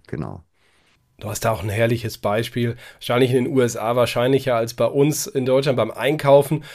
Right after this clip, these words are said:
Speaker 2: wo man nach Hause kommt und die falsche Tüte irgendwie im, äh, im Einkaufswagen dann im Auto gelandet ist, äh, also die von einem anderen Einkaufenden und, ähm, man sich dann ärgert, dass seine Tüte fehlt, aber man könnte ja auch mal positiv gucken, was hat der so eingekauft und was könnte für mich da Neues und Spannendes dabei sein, ne?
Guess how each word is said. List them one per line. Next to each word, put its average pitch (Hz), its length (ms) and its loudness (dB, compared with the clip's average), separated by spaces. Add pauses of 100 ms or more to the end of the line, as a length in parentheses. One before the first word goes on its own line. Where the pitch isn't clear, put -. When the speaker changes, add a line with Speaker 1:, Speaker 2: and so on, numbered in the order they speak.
(140)
Speaker 2:
wo 131 60 -2
man 131 120 6
nach 113 140 2
Hause 151 280 4
kommt 139 200 0
und 135 80 -2
die 123 80 -4
falsche 139 320 0
Tüte 180 340 2
irgendwie 120 300 0
im, 110 100 0
äh, 117 400 0
im 120 140 -4
Einkaufswagen 123 600 0
dann 120 140 2
im 123 180 -2
Auto 123 280 0
gelandet 131 420 0
ist, 190 300 -4 (400)
äh, 127 80 4
also 127 260 2
die 135 100 0
von 135 140 2
einem 120 160 0
anderen 135 240 2
Einkaufenden 113 840 -2
und, 123 540 -4
ähm, 120 480 -4
man 127 260 -2
sich 131 140 -6
dann 120 140 0
ärgert, 175 680 0
dass 123 120 -4
seine 135 240 0
Tüte 139 240 -4
fehlt, 139 400 -2
aber 139 140 2
man 131 120 2
könnte 156 220 -2
ja 135 40 0
auch 120 40 -2
mal 131 100 0
positiv 151 460 -2
gucken, 156 240 -4
was 120 120 0
hat 135 140 -2
der 170 120 6
so 127 120 6
eingekauft 110 560 2
und 131 60 -2
was 123 120 0
könnte 139 200 2
für 135 60 0
mich 139 160 -2
da 127 100 2
Neues 131 320 2
und 113 100 -8
Spannendes 113 380 -2
dabei 101 340 -2
sein, 98 240 -4
ne? 147 160 -4